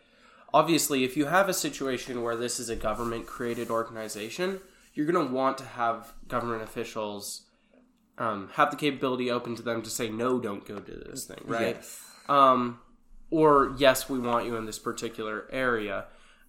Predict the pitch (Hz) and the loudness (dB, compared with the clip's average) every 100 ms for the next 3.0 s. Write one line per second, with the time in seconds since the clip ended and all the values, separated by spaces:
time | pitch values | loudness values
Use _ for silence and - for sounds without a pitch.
0 | - 127 123 120 123 139 139 180 175 147 | -4 4 4 4 0 0 2 2 0 0
1 | 143 156 151 151 135 123 - 123 113 113 | 0 -2 -2 0 0 2 -2 -2 -2 -4
2 | 113 - _ _ - 127 117 110 107 113 | -8 -14 _ _ -6 0 0 0 -6 -12